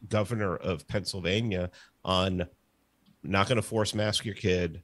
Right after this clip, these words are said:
not gonna f-, not gonna force vaccinate you. You can have any gun you want, et cetera, et cetera, just right-wing populist talking points."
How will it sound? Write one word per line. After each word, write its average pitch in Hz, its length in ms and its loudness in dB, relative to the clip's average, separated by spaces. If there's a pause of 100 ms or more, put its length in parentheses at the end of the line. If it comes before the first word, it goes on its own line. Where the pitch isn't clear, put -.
(100)
not 90 200 0
gonna 104 140 0
f-, - 160 -6 (240)
not 98 220 2
gonna 113 120 -2
force 101 300 -4
vaccinate 85 500 -2
you. 85 200 -2 (800)
You 110 80 0
can 107 120 2
have 92 140 4
any 95 180 2
gun 98 260 2
you 98 80 -2
want, 82 340 -2 (180)
et - 80 -4
cetera, 92 380 2
et 80 100 -4
cetera, 73 380 0
just 80 300 -6 (340)
right-wing 101 360 0
populist 87 480 -4
talking 78 280 -4
points." - 320 -10